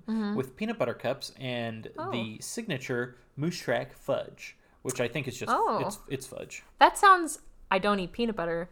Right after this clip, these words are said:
Speaker 2: Of
Speaker 1: but
Speaker 2: course.
Speaker 1: that sounds good.
Speaker 2: Yeah, you do eat fudge.
Speaker 1: I, yeah.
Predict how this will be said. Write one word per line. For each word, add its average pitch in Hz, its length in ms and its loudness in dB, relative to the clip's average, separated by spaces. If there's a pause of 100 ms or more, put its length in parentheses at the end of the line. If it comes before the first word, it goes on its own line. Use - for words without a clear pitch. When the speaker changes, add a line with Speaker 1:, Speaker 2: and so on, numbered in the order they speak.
Speaker 2:
Of 131 180 -6
Speaker 1:
but 233 120 6
Speaker 2:
course. 240 60 2
Speaker 1:
that 302 180 10
sounds 311 240 8
good. 208 400 6 (640)
Speaker 2:
Yeah, 143 180 4
you 117 140 -6
do 160 180 2
eat 135 160 0
fudge. - 360 -2 (340)
Speaker 1:
I, 185 260 10
yeah. 180 320 4